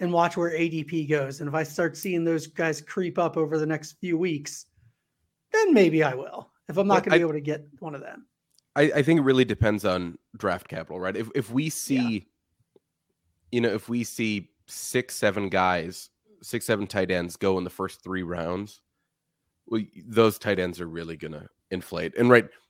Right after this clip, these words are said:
Speaker 2: because if, if they're going up, then that means wide receivers are probably falling to the third round.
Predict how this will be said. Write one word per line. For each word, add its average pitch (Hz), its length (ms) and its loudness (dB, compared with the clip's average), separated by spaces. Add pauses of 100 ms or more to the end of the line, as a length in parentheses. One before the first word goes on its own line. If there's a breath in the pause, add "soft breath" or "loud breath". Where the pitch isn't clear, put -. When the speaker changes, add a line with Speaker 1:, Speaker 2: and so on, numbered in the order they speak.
(140)
Speaker 2:
because 123 300 6
if, 113 220 2
if 113 180 6
they're 110 180 8
going 104 300 6
up, 95 140 2 (240)
then 98 240 0
that 98 120 2
means 98 320 0
wide 92 260 4
receivers 92 540 -4
are 92 60 -2
probably 90 300 -2
falling 90 360 -8
to - 100 -18
the - 120 -14
third 62 240 -6
round. 53 380 -12